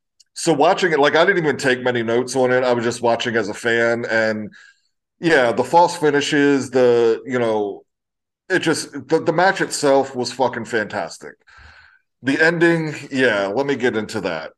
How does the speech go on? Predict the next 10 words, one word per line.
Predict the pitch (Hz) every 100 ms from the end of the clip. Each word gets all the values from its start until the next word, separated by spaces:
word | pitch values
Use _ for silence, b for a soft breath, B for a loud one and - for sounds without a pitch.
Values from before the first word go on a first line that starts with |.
| _
Um, | 113 127 123 123 123 120 107 _ _ _ _ _ _ _ _ _ _ -
I | 143 151
mean, | 147 143
I, | 139 147 139
I, | 143 - 135
I |
think | 139 147 143
they've, | 147 143 139 123 - _ _
they've | 131 131 135 131
completely, | 127 - 131 135 135 135 131 131